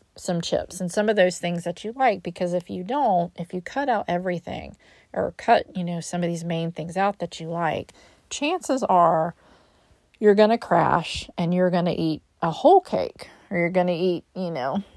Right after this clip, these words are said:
two dozen cookies or the whole bag of chips or the, you know, drink a bottle of soda because you're like, "Oh my gosh, I haven't had it in so long." So for most people,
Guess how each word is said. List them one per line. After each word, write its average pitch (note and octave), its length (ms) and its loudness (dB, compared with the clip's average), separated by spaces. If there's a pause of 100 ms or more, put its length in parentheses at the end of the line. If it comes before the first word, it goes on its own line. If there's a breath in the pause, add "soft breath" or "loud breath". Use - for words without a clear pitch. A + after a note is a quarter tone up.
two G3+ 180 0
dozen A3 400 6
cookies - 560 -6
or F#3+ 140 4
the F3+ 100 4
whole A3+ 220 4
bag B3+ 280 4
of - 120 -2
chips - 580 -6 (160)
or E3+ 180 -2
the, F#3 240 -2 (100)
you F#3+ 100 -4
know, E3+ 100 -2
drink F3 260 -2
a G#3 60 2
bottle G#3 320 4
of F#3 80 0
soda C4 300 -2
because - 260 -4
you're - 100 -8
like, - 240 -8
"Oh A4 140 2
my D4 140 0
gosh, C4+ 280 2
I G3 80 2
haven't F#3 220 -2
had F3+ 200 6
it C3+ 100 -4
in E3 80 -12
so - 240 -4
long." C3 320 -4 (800 soft breath)
So B3+ 180 6
for A#3 200 0
most A3+ 420 0
people, F3+ 560 -2